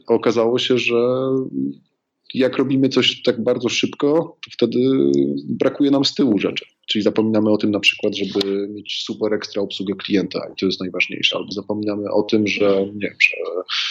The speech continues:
trzeba będzie nowe biuro skombinować, albo o tym, żeby ludzie się komunikowali, że to już jest większa grupa jakby, mm, ludzi w tą komunikację trzeba włożyć więcej energii. Wyszkolenie menadżerów i tak dalej, i tak dalej. Czyli dużo takich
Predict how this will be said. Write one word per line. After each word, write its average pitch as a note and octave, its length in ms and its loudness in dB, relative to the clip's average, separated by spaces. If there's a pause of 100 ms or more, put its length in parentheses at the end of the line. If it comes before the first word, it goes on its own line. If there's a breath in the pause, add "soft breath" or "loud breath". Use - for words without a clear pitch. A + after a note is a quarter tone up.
(200 loud breath)
trzeba G#2+ 160 0
będzie A#2 200 0
nowe A#2+ 240 2
biuro A2 440 0
skombinować, - 840 -2 (420 loud breath)
albo G2 220 0
o A2 60 4
tym, A2 160 2
żeby A2 180 4
ludzie A2 220 2
się B2 120 0
komunikowali, A#2 720 0
że F#2+ 80 -4
to G2+ 120 -6
już - 300 -2
jest G2+ 180 -2
większa G#2+ 280 0
grupa G#2 400 -2
jakby, - 220 -12 (560)
mm, F#2 400 -4 (260)
ludzi G#2+ 520 2 (140)
w - 20 -10
tą G2+ 140 0
komunikację G#2+ 560 -2
trzeba G2+ 240 -2 (320)
włożyć G2+ 300 0
więcej G2+ 300 2
energii. F#2+ 360 0 (280)
Wyszkolenie A#2 440 2
menadżerów A#2 680 2
i - 100 -18
tak A#2 180 0
dalej, B2 220 2
i - 20 -4
tak A2+ 160 2
dalej. F#2 220 0
Czyli A2 220 -2
dużo C#3 180 2
takich - 240 0